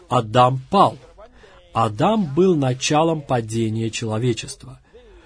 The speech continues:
В результате этого падения появилось две вещи. Во-первых, грех и грехи. Грех внутри человека и грехи вне человека. И, во-вторых, проклятие. Человек, сотворённый Богом по его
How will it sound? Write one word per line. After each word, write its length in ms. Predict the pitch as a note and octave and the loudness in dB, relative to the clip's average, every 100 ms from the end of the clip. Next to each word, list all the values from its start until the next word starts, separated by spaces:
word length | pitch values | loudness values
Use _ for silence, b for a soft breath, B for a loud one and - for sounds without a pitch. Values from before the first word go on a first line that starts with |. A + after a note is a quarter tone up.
| b | b
В 80 | B2 | 0
результате 540 | C#3 E3+ F#3 A#3+ - F3+ | 2 2 2 0 2 -2
этого 380 | F#3+ F#3+ E3 | -2 0 -2
падения 760 | C3+ B2 A#2 A2 G3+ A#3 C3 A2+ | 0 0 0 0 0 0 0 -2
появилось 600 | - A#2 A2 F#3 G#3 D3 | -4 -4 -2 -2 -2 -2
две 380 | A2+ A#2 F3+ F#3+ | -4 -2 0 0
вещи. 460 | C3+ A2 - - - _ - B B | -2 -4 -6 -10 -18 _ -20 B B
Во-первых, 720 | A#2 C3 C3 B3+ G#3+ - - - | 0 0 4 2 2 0 -10 -12
грех 400 | A#2+ B2+ B2+ C#3+ | -4 0 2 2
и 20 | |
грехи. 560 | D#3 E3 F#3+ - F3 - - - _ _ b b b b - | 0 2 0 0 -4 -4 -20 -20 _ _ b b b b -2
Грех 380 | C#3 F#3+ - B2+ | 4 4 2 0
внутри 400 | B2+ - A#2 G#2+ | 0 2 0 2
человека 680 | C3+ C3+ C#3+ D#3+ D#3+ E3+ - | 4 4 4 0 -2 -6 -4
и 60 | A#2+ | -8
грехи 520 | A#2 A#2 A2 D#3 D3 | -6 -6 -4 -4 -4
вне 360 | B2 D#3 D3 | -2 0 0
человека. 680 | C3 A2+ G#2+ G#2 - - - b b b b | 0 -6 -6 -6 -10 -16 -20 b b b b
И, 100 | F3 | 4
во-вторых, 600 | F3+ - - A3+ C4+ - - | 4 4 2 4 2 -2 -2
проклятие. 720 | A#2+ - F#3+ G#3 - - - - B B B | 0 0 -2 -2 -4 -8 -14 -20 B B B
Человек, 460 | - A2+ B2 A3+ - | -10 -6 -2 -4 -2
сотворённый 560 | D#3 C3+ D3+ G#3 F3 | -6 -2 0 2 2
Богом 420 | C3+ F#3+ G#3+ D#3+ C3 | 2 2 2 0 2
по 120 | D3 | 4
его 360 | D3 F3+ F#3 | 4 4 2